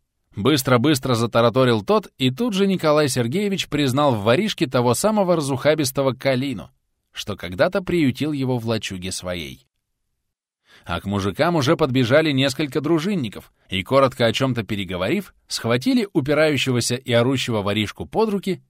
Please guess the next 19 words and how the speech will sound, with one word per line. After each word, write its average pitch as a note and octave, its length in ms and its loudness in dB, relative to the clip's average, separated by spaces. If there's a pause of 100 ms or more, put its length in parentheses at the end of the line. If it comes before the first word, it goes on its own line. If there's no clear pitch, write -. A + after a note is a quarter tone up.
(120)
и G#2+ 120 -6
волоком F#3 520 -2
потащили A2 500 -6
к - 120 -14
помосту. F#2+ 500 -6 (1500)
«Пустите, E3+ 640 2
пустите B3 600 4
его!» D3+ 300 4 (960)
Сообразив, G#2 680 -2
свидетелем A2+ 600 -2
чего B2 300 0
ему A#2+ 160 0
предстоит G2+ 520 -4
быть, F3+ 360 -4
бросился G#3+ 580 0
в E3 60 -6
самую F3 400 2
гущу B2 360 -2
Булыцкий. A2 640 -6